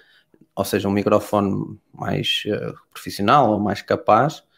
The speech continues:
mas que é, é bom, notava-se um pouco o eco, porque aqui tem, os tetos são mais ou menos altos, então dá, tens aqui um, temos aqui um eco, mas que era uma coisa confortável, também já fiz chamadas com, com ele, percebem perfeitamente do outro lado,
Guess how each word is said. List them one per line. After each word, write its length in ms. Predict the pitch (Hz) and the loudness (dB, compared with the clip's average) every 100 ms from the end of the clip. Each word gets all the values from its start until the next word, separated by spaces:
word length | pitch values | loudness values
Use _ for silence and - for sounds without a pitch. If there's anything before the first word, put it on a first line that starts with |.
| _ _ _ _ | _ _ _ _
mas 160 | - 123 | -2 0
que 100 | - | 4
é, 320 | 123 117 - | 4 4 4
é 40 | 117 | 4
bom, 400 | 123 143 160 160 | 4 4 4 2
notava-se 560 | 127 127 131 127 123 | -2 2 2 2 0
um 100 | 131 | -4
pouco 320 | 120 131 - 113 | 0 -2 0 0
o 60 | |
eco, 220 | 120 143 - | 0 0 -16
porque 200 | _ 110 107 - | _ -6 -6 -8
aqui 240 | 117 - | -14 -16
tem, 320 | - 104 104 104 - - - - - - | -4 -2 -2 -4 -14 -14 -14 -16 -20 -18
os 160 | - 113 | -12 0
tetos 300 | 120 117 - - - - | 2 2 -2 -10 -12 -16
são 180 | - 98 | -8 -2
mais 160 | 101 | 0
ou 40 | 107 | 2
menos 220 | 107 98 | 0 4
altos, 300 | 113 104 - | 4 4 -2
então 200 | 104 110 | -8 -2
dá, 300 | 107 82 - _ - | 0 0 -2 _ -2
tens 160 | 110 | 0
aqui 200 | 107 - | 0 0
um, 140 | 113 - | -2 -2
temos 320 | - 107 107 | 0 2 4
aqui 180 | 110 113 | 4 4
um 120 | 107 | 4
eco, 220 | 120 135 - - - - | 4 0 -16 -20 -18 0
mas 220 | 151 190 | 4 4
que 100 | - | 4
era 140 | 165 156 | 6 6
uma 180 | 147 | 6
coisa 200 | 139 135 | 2 2
confortável, 520 | 135 131 - 135 135 123 | 2 0 2 2 4 4
também 200 | 113 113 | 4 4
já 120 | 113 | 4
fiz 160 | 117 | 2
chamadas 400 | - 113 113 110 | 0 2 4 2
com, 320 | - 110 107 - | 0 -2 -2 -4
com 220 | - 110 | 0 4
ele, 240 | 139 135 | 4 2
percebem 440 | 135 - 127 120 113 | -4 -2 2 2 0
perfeitamente 480 | 110 117 110 110 | -2 -2 0 -2
do 80 | 110 | 0
outro 200 | 107 101 | 0 4
lado, 260 | 113 123 | 4 4